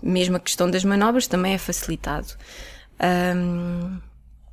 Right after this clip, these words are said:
isto sem querer dizer que não se consegue andar de bicicleta em Lisboa se não for de bicicleta elétrica. Simplesmente, efetivamente, há, há algumas, eh, vantagens associadas.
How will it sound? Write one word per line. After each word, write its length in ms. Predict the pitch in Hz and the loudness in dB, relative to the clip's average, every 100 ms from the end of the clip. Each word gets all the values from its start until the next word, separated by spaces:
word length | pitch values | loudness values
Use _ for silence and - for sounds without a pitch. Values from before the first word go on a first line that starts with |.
| - - - - - - | -20 -14 -12 -12 -6 -4
isto 180 | - | 0
sem 160 | - 190 | 2 2
querer 200 | - 190 | 2 2
dizer 300 | 185 180 185 | 2 0 -2
que 100 | - | 0
não 80 | 180 | -4
se 80 | - | -4
consegue 380 | 180 - 190 | -4 -2 0
andar 200 | 180 175 | 0 -2
de 80 | 175 | -2
bicicleta 580 | 180 - - 165 - - - - - | -6 -8 -6 -8 -6 -8 -8 -6 -4
em 140 | 175 | -2
Lisboa 360 | 175 165 175 175 | -2 -4 -6 -4
se 100 | - | -4
não 80 | 175 | -6
for 180 | - | -8
de 80 | 170 - | -10 -8
bicicleta 500 | 170 - 175 175 - | -8 -6 -4 -4 -4
elétrica. 320 | 185 - - - | -4 -6 -10 -10
Simplesmente, 480 | 160 180 185 190 | -8 -6 -4 -4
efetivamente, 600 | - 180 180 180 185 185 | -6 -6 -6 -6 -6 -4
há, 220 | 185 160 - | -4 -4 -6
há 100 | - | -8
algumas, 560 | - 170 175 175 175 - | -8 -6 -6 -6 -8 -10
eh, 300 | - - - - - - - - - | -10 -12 -14 -18 -20 -20 -20 -20 -12
vantagens 520 | - 180 175 180 180 185 | -4 -2 -2 -2 -2 -2
associadas. 1000 | 165 180 - - - - - - - | -4 -4 -4 -2 -4 -6 -8 -8 -12